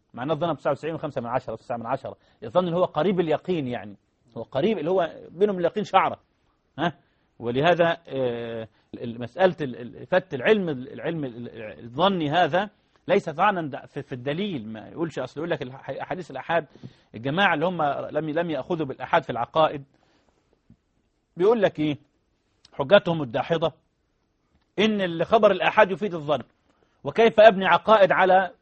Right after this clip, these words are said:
على ظن؟ ويقول لك إن العقيدة لا تبنى إلا على يقين. طب إحنا لو طبقنا هذا ال-، هذه القاعدة على كلامهم دوت، هات لي دليل يقيني يثبت هذه القاعدة،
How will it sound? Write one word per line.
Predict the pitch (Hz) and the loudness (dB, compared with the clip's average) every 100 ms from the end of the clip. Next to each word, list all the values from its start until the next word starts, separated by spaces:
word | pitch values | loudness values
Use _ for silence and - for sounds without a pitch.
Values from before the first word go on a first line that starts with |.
| - | -4
على | 160 160 | 0 2
ظن؟ | 165 139 101 _ _ _ _ _ _ _ _ - | 2 0 -4 _ _ _ _ _ _ _ _ 0
ويقول | 175 233 | 4 6
لك | 208 | 4
إن | 240 | 2
العقيدة | 202 190 240 247 262 - _ _ _ - | 0 0 0 2 0 -2 _ _ _ 2
لا | 190 | 4
تبنى | 202 262 196 240 254 247 _ _ _ _ - | 6 2 4 4 4 2 _ _ _ _ 6
إلا | 233 233 | 6 8
على | 196 202 226 | 6 6 8
يقين. | 196 175 175 147 98 _ _ _ _ _ _ _ _ _ _ _ _ - | 8 8 2 -6 -6 _ _ _ _ _ _ _ _ _ _ _ _ -6
طب | 135 | -4
إحنا | 180 165 | -4 -4
لو | 151 | -4
طبقنا | 147 135 202 - 151 170 | -4 2 0 2 -2 0
هذا | 160 | 0
ال-، | 135 123 | -4 -6
هذه | 127 160 | -2 -2
القاعدة | 139 - 143 165 | -2 -4 -2 0
على | 131 131 | 0 0
كلامهم | - 156 151 127 | 0 0 0 -4
دوت، | 131 156 160 _ _ _ _ _ _ _ _ - | -6 -6 -8 _ _ _ _ _ _ _ _ 2
هات | 196 165 | 2 2
لي | 156 143 | -6 -4
دليل | 139 156 202 208 196 - 139 | -2 -2 -4 -6 -10 -14 -6
يقيني | 139 - 190 196 202 196 160 | -6 -4 -4 -4 -6 -8 0
يثبت | 196 - 160 | 0 0 -4
هذه | 170 160 | -2 -4
القاعدة، | 143 123 113 | -8 -10 -10